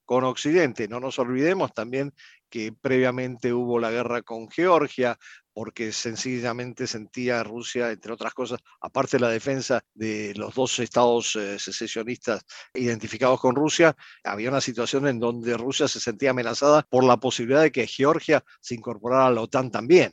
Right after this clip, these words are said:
Entonces, la amenaza de la otan es siempre una amenaza presente, y cuando Rusia se entre-, siente que eso se incrementa, y a la vez siente que es rechazada en su incorporación a el conjunto de potencias occidentales,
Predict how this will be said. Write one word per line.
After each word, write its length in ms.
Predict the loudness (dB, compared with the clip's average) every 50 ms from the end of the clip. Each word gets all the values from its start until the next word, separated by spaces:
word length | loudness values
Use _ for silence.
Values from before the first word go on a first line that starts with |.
| _ _ _
Entonces, 340 | _ 2 4 4 4 6
la 100 | 8 8
amenaza 420 | 8 8 8 8 8 8 8 10 10
de 100 | 10 10
la 100 | 10 8
otan 320 | 6 6 4 4 4 4
es 100 | 2 0
siempre 300 | 0 -2 -2 -2 -2 -4
una 160 | -2 0 -2
amenaza 440 | -2 0 -2 0 0 0 2 2 2
presente, 540 | 2 0 -4 -6 -4 -2 -2 -2 -2 -2 -6
y 20 |
cuando 280 | -6 -6 -6 -4 -4 -2
Rusia 360 | -2 -4 -4 -4 -2 -2 -2 0
se 120 | 0 -2
entre-, 260 | -2 -2 -4 -8 -10 -10 _ -20 -12
siente 460 | -6 6 8 8 8 8 2 -6 -8 -8 -12 -20 _ _
que 120 | 0 0 2
eso 180 | 2 2 2
se 160 | 2 2 2
incrementa, 840 | 2 2 2 2 4 4 4 4 4 2 2 2 0 0 0 0 0 0 _ _ _ _
y 140 | 0 4 6
a 80 | 6 8
la 100 | 8 8
vez 160 | 6 6 4
siente 500 | 2 0 0 0 0 0 -2 -4 -6 -6
que 200 | -4 _ 0 0
es 80 | 2 2
rechazada 760 | 0 0 0 0 0 2 4 6 6 6 4 2 -2 -6 -10 -12
en 140 | -12 -12
su 140 | -10 -8 -8
incorporación 840 | -8 -4 -2 -2 -2 -2 -4 -4 -2 -2 -4 -4 -2 -2 -2 -2 -4 -10 _ -20 _ _ -12
a 420 | -8 -4 -2 0 0 0 -2 -4 -6 _
el 200 | -14 -14 -12 -10
conjunto 840 | -10 -8 -8 -8 -6 -4 -4 -2 -2 -4 -2 0 0 0 0 -2 _ _ _ _ _ _
de 260 | -8 -6 -6 -6 -6
potencias 520 | -8 -10 -6 -4 -2 0 2 2 2 2
occidentales, 920 | 0 -4 -2 0 0 0 0 0 4 6 6 6 6 4 2 -2 -2 -8